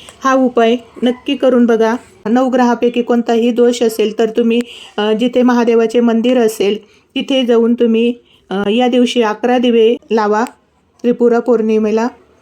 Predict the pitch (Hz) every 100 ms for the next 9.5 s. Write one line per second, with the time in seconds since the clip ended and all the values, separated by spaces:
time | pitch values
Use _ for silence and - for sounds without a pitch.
0 | _ _ - 247 247 269 254 247 226 226
1 | 233 262 - - - 233 240 247 254 247
2 | 247 247 226 226 233 226 214 214 214 247
3 | 240 240 240 240 240 233 226 220 240 247
4 | 226 220 214 - 247 233 220 220 - _
5 | 247 262 254 285 277 277 262 254 254 233
6 | 262 240 247 262 240 220 240 247 - -
7 | - - 254 233 220 240 247 240 233 233
8 | 240 240 226 233 233 226 208 226 247 254
9 | 247 247 254 214